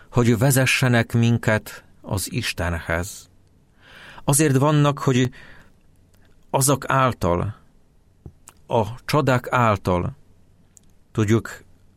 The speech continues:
észrevenni, megismerni Isten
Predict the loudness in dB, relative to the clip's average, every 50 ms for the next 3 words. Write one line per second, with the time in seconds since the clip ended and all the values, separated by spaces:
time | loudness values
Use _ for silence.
0 | _ _ _ _ _ _ _ _ _ _ _ -4 -2 0 0 0 0 0 0 0
1 | 2 2 2 2 2 2 2 2 2 2 0 -2 -4 -8 -14 _ _ _ _ _
2 | _ _ _ -4 0 0 2 2 0 0 -2 0 2 2 2 2 2 2 2 0
3 | 0 -2 -4 -8 -14 -20 -20 -20 -20 -20 -20 -20 -20 _ -6 -4 -2 -2 -2 0
4 | 0 0 2 0 0 -4